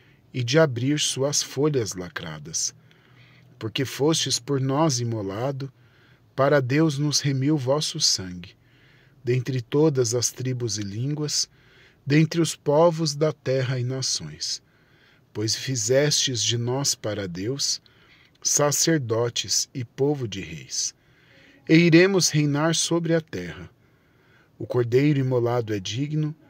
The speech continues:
de receber honra, glória e poder, sabedoria, louvor, divindade.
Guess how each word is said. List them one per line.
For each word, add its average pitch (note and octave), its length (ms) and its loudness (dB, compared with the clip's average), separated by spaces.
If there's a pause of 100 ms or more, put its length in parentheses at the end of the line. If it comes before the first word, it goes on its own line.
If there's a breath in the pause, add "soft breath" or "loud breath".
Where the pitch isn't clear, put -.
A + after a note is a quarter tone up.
(360 soft breath)
de C3 140 -2
receber C3+ 720 0
honra, E3 400 0
glória A2+ 460 -2
e A2 80 -6
poder, E2 500 -10 (500 soft breath)
sabedoria, G#2+ 920 -4 (460 soft breath)
louvor, B2 600 0 (420)
divindade. A2 840 -8